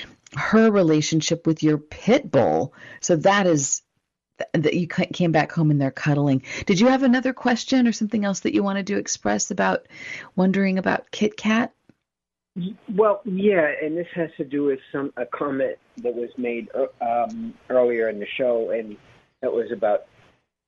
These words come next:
Speaker 2: an animal coming back in,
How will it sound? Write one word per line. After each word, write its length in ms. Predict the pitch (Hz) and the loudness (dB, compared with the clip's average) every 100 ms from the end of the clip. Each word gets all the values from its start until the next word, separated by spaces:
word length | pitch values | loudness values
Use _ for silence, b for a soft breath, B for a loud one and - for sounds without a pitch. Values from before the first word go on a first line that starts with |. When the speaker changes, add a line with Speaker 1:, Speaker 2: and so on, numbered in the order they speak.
| _ _ _ | _ _ _
Speaker 2:
an 100 | 127 | -8
animal 420 | 139 160 180 165 | -4 -2 0 0
coming 400 | 139 - 139 127 | 0 -4 -4 -2
back 340 | 117 127 123 - - - _ _ _ _ _ _ _ _ - | 2 2 2 -2 -10 -18 _ _ _ _ _ _ _ _ -8
in, 340 | 127 123 117 | -4 -4 -6